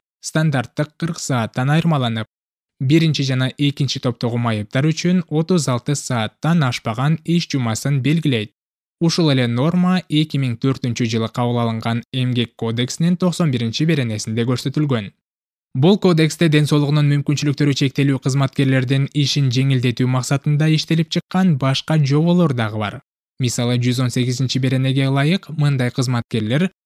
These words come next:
узартылган негизги өргүүгө укуктуу. Демейки, жыйырма сегиз күндүн ордуна алардын эс алуу узактыгы отуз күн. Эмгек кодексинин бир нече беренелери майыптардын эмгек шарттарына арналган.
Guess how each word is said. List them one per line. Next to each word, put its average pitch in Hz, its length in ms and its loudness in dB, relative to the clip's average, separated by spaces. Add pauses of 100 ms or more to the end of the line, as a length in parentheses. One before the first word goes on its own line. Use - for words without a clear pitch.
(180)
узартылган 156 720 2
негизги 156 640 2
өргүүгө 139 800 0
укуктуу. 139 720 -4 (400)
Демейки, 123 420 2
жыйырма 123 400 0
сегиз 143 380 0
күндүн 151 260 2
ордуна 160 380 2 (100)
алардын 139 580 -2
эс 143 280 -2
алуу 120 340 0
узактыгы 110 720 -2 (380)
отуз 120 420 -2
күн. 104 220 -6 (800)
Эмгек 165 360 4
кодексинин 165 600 2
бир 151 160 2
нече 139 300 0
беренелери 127 640 2
майыптардын 127 840 0
эмгек 147 440 0
шарттарына 120 800 0
арналган. 143 720 0